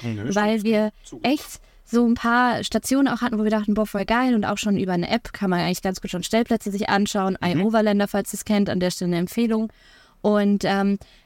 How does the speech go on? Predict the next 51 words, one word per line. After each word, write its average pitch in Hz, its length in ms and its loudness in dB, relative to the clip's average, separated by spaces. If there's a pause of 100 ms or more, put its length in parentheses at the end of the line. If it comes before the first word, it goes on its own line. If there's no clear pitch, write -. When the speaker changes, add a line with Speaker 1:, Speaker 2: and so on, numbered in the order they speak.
Speaker 2:
das 240 160 0
war 240 80 2
eigentlich 233 220 0
ganz, 220 320 0 (560)
ganz 240 240 2 (180)
cool, 285 160 -2
da 349 180 2
auch 302 60 0
zu - 160 -6
sein. 320 320 2
Und 277 80 0
da 240 60 -2
haben 233 120 2
wir 226 40 0
uns 220 80 -4
auch 214 100 0
voll 262 200 -2
gefreut. 285 320 -2
Aber 214 120 0
dann 220 180 2
gibt 285 180 -4
es - 100 -6
wirklich 311 220 0
so 269 80 -2
einen 247 120 0
Punkt 285 300 2
später, 185 380 0
der 196 160 0
dann 196 180 2
auch 254 320 -2
echt - 220 -4
so 240 140 2 (360)
zweieinhalb 269 680 2
bis 226 160 -2
dreitausend 233 640 0
Kilometer 175 560 0
lang 160 180 0
ist, 220 280 -2 (260)
wo 233 180 0 (280)
echt - 360 0 (540)
wenig 262 600 4
bis 262 260 -2 (280)
gar 220 220 2
nichts 226 240 -2
ist. 214 300 -2
Und - 60 -6
Speaker 1:
Noch 185 60 -2
Speaker 2:
das 165 60 -6
Speaker 1:
weniger 82 220 -4
Speaker 2:
Problem 262 180 4
Speaker 1:
nichts, 254 120 0